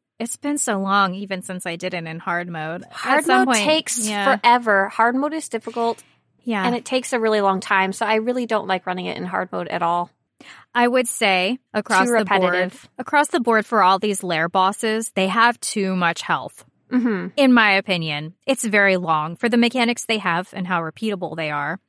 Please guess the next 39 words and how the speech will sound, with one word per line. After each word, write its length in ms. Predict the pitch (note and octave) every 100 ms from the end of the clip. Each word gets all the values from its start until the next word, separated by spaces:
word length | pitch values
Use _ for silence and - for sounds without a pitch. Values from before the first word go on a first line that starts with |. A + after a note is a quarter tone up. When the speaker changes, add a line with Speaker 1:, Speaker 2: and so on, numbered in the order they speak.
| _ - _
Speaker 1:
They 100 | F#3
all 180 | F#3 F#3+
seem 240 | - G3
to 100 | G3
have 340 | G#3 E3+ D#3+ F3
way 500 | E3+ E3+ D#3+ E3 D#3+
too 200 | - E3
much 240 | D3+ -
health. 340 | - - - _ _ - -
And 100 | - G3+
in 60 |
this 180 | A3 A#3
one, 100 | C4+
it 40 | A#3
really 260 | G#3 F#3+
shows 540 | F3+ - F#3 E3+ E3+ -
because 840 | E3+ F3+ E3+ E3 D#3+ E3+ - -
it's 260 | - G3+ -
just 260 | F#3+ -
really 260 | F#3 F#3 F#3
long 320 | F3+ E3+ F3
and 180 | E3+ F3
boring. 580 | E3+ E3 E3 E3 E3 -
And 180 | - F#3
if 100 | F3+
people, 100 | A3+
Speaker 2:
Rinse 240 | A#3 A3+
and 160 | A3 G#3+
repeat. 400 | G#3 - G3+ G3
Speaker 1:
if 140 | G#3+ -
people 260 | C4 C4
know 320 | A3+ G#3+ G#3+
how 140 | A3 G#3
to 80 | F#3+
get 180 | G3+
out 300 | F3+ F3 F#3+ -
of 160 | G3+
the 120 | -
middle, 540 | F3+ E3+ F#3 G#3+ A#3